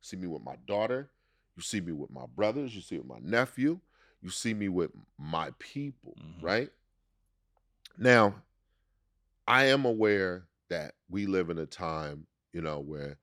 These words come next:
Speaker 1: I think we was talking about the check-in stuff
Speaker 2: Mm-hmm.
Speaker 1: earlier, right?
Speaker 2: Mm-hmm.
Speaker 1: I'm also respectful of people,
Speaker 2: Right.
Speaker 1: right? I'm not gonna go where people is hungry with a hundred thousand in jewels,
Speaker 2: Mm-hmm.
Speaker 1: two hundred thousand in jewels on.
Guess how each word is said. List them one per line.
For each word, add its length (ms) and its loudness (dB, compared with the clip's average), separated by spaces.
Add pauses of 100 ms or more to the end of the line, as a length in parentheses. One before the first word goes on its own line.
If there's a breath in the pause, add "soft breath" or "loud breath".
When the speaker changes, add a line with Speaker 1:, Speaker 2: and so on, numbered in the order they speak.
(280 soft breath)
Speaker 1:
I 80 -4
think 260 -6
we 100 -4
was 120 -6
talking 240 -6
about 260 -10
the 60 -20
check-in 680 -8
stuff 300 -6
Speaker 2:
Mm-hmm. 120 -6
Speaker 1:
earlier, 360 -8
right? 280 -6
Speaker 2:
Mm-hmm. 140 -12 (680)
Speaker 1:
I'm 200 -6
also 360 0
respectful 720 -4
of 80 -10
people, 380 -14 (120)
Speaker 2:
Right. 220 -6
Speaker 1:
right? 240 0 (500 soft breath)
I'm 120 2
not 160 0
gonna 180 2
go 220 4
where 180 4
people 400 -6
is 100 -12
hungry 560 -2
with 240 -8 (540)
a 60 -20
hundred 280 -2
thousand 400 2
in 140 -4
jewels, 400 0
Speaker 2:
Mm-hmm. 160 -14
Speaker 1:
two 40 -6
hundred 220 -6
thousand 380 -4
in 140 -8
jewels 420 -2
on. 260 -6